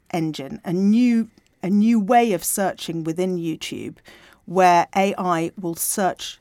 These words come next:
the video for you and tell you the content. You won't have to watch it all. If there's a two-hour video, it will give you a summary of what the video contains.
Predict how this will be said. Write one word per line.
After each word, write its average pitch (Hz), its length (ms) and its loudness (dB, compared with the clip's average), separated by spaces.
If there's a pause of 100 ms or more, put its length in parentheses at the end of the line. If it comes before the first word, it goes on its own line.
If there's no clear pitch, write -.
(160)
the 160 120 -6
video 165 380 0
for 175 260 -4
you 156 160 -6
and 151 140 -10
tell 151 200 -10
you 151 120 -6
the 139 80 -16
content. 147 480 -12
You 180 100 -4
won't 196 220 0
have 190 200 -8
to 160 80 -8
watch - 260 -10
it - 60 -14
all. 147 200 -12
If 156 100 -16
there's 214 160 -4
a 190 40 -4
two-hour 185 500 -2
video, 165 420 -6 (320)
it - 140 -6
will 180 80 -2
give 170 220 -2
you 160 100 -2
a 165 60 -4
summary 151 380 -4
of 139 120 -12
what 156 160 -6
the 151 80 -12
video 143 300 -10
contains. - 720 -14